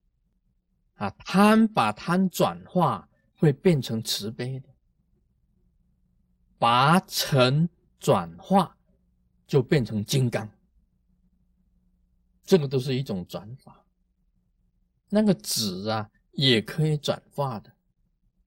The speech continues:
止也可以转化。对于这些没有道理的啊，很多没有道理的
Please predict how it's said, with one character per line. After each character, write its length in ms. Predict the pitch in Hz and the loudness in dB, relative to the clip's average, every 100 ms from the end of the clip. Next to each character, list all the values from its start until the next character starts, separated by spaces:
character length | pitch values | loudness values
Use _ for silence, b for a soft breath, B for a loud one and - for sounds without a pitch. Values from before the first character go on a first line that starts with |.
| _ _ _ | _ _ _
止 420 | - - 117 123 | -12 -8 -6 -2
也 240 | 165 143 104 | 0 0 -2
可 180 | - 113 | -6 -8
以 60 | |
转 180 | 104 - - | -8 -14 -14
化。 140 | 113 104 | -12 -12
对 360 | _ 233 202 | _ 4 4
于 200 | 147 123 | 4 -2
这 120 | 139 | -2
些 160 | 151 160 | 0 2
没 460 | 165 151 127 180 233 | 4 4 4 4 4
有 180 | 170 | 2
道 520 | 107 - 226 214 180 135 | 0 0 2 4 2 -2
理 320 | 107 - - | -6 -12 -12
的 200 | 117 117 _ _ _ _ _ _ _ _ _ _ _ | -8 -8 _ _ _ _ _ _ _ _ _ _ _
啊， 280 | 214 196 175 _ _ | -8 -8 -8 _ _
很 400 | - 135 117 117 | -6 -4 -2 -2
多 180 | 170 | 2
没 220 | 180 175 180 | 4 4 4
有 160 | 156 | 2
道 320 | 117 180 165 | 0 0 2
理 300 | 135 113 92 | 0 -4 -10
的 200 | - 98 | -12 -14